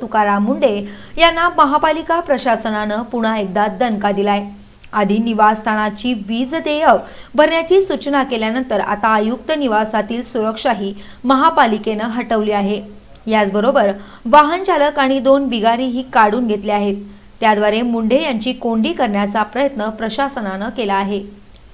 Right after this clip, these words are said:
लोकप्रतिनिधी समवेतांच्या प्रदीर्घ संघर्षानंतर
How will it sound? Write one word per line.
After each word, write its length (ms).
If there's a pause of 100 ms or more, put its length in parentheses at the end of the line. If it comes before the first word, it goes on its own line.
(280)
लोकप्रतिनिधी 840
समवेतांच्या 800
प्रदीर्घ 460
संघर्षानंतर 840